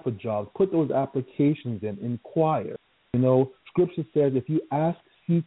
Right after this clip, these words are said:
and knock, you shall find." And that's the acronym A S K. A closed mouth could never be fed.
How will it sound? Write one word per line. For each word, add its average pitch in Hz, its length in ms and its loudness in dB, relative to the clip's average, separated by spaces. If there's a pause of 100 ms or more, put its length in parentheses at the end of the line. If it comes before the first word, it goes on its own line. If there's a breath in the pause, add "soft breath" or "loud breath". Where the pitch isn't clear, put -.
and 135 220 2
knock, 170 360 2 (560)
you 135 140 2 (100)
shall 131 140 4 (120)
find." 180 480 -2 (200)
And 123 140 2
that's 170 200 4
the 143 160 0
acronym 135 560 2
A 151 220 6
S 123 80 0 (140)
K. 123 360 -2 (340 soft breath)
A 113 80 -2
closed 165 480 2
mouth 143 400 2
could 117 140 0
never 117 260 -2
be 113 200 -4 (120)
fed. 156 320 -2